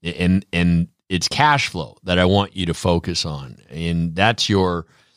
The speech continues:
that is your biggest metric is, is cash flow. And so profitable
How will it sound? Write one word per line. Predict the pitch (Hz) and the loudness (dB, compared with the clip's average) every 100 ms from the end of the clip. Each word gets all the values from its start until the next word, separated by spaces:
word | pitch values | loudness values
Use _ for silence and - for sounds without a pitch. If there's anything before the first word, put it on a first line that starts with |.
| _ | _
that | 117 135 | 0 2
is | 139 101 | 2 0
your | 98 87 | -4 -6
biggest | 78 107 104 98 - | 0 0 0 -4 -4
metric | 90 82 90 80 | -6 -6 -8 -10
is, | 80 78 76 - - | -8 -8 -8 -12 -10
is | 78 | -10
cash | - 87 78 76 | -6 -2 0 -2
flow. | - 50 - - _ _ _ _ - | -4 -10 -12 -18 _ _ _ _ -6
And | 98 101 98 95 92 85 - _ _ _ | -2 0 0 -2 -4 -6 -10 _ _ _
so | - - 104 | -2 0 0
profitable | - 147 175 180 104 82 78 78 | 2 2 2 0 -4 -6 -8 -8